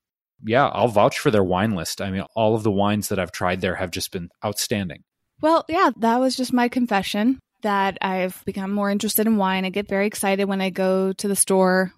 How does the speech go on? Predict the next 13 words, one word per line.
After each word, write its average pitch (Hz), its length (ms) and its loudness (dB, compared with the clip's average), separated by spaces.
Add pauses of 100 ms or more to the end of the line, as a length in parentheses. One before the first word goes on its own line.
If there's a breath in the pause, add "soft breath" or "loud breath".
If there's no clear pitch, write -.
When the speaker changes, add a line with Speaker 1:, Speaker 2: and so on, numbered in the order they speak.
(140)
Speaker 2:
There's 220 280 6
a 208 60 2
grocery 220 380 6
store 202 220 4
I've 190 100 4
been 185 260 0
frequenting 180 880 -2 (140)
recently, 180 720 -2 (680)
and 185 420 2
they 196 140 2
have 196 160 2
an 185 60 -2
incredible 180 1080 2